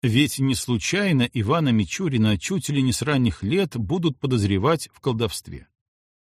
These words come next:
Праправнук Мичурина Александр Курсаков рассказывал любопытные вещи о своём предке.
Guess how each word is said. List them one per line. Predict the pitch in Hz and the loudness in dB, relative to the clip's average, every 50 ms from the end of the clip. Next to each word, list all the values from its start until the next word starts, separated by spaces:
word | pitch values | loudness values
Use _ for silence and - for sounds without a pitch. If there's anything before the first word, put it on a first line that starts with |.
| _ _ _ _ | _ _ _ _
Праправнук | - 120 120 117 - - 196 214 202 165 165 190 139 - | 0 0 0 0 0 2 2 2 2 2 0 0 0 0
Мичурина | 123 127 123 110 - - - 226 214 147 107 107 110 113 | 2 2 2 2 0 -2 -2 0 0 2 2 2 0 0
Александр | - 123 104 104 92 - - 160 160 151 135 139 135 - | 0 0 -2 -2 -2 -2 -2 0 0 2 2 0 0 -2
Курсаков | - 120 107 - - 113 98 - _ 180 190 175 - - - | -4 -6 -6 -2 -2 -4 -4 -2 _ -2 -2 -2 -2 -4 -4
рассказывал | 107 110 101 - - - 190 196 143 131 151 156 160 160 165 | -4 -4 -4 -4 -4 -2 -2 0 0 0 2 2 2 0 2
любопытные | - 123 117 117 113 - 160 180 - - 147 139 131 123 | 0 2 2 2 0 0 -2 -4 -2 -2 0 2 2 2
вещи | 107 95 170 175 139 - - - - 131 - | 2 2 0 -2 -2 -2 -4 -4 -4 -4 -4
о | - | -4
своём | 117 - 120 113 110 110 104 - | -4 -2 0 0 2 2 0 0
предке. | - 85 71 - _ - - | -2 -6 -10 -10 _ -20 -20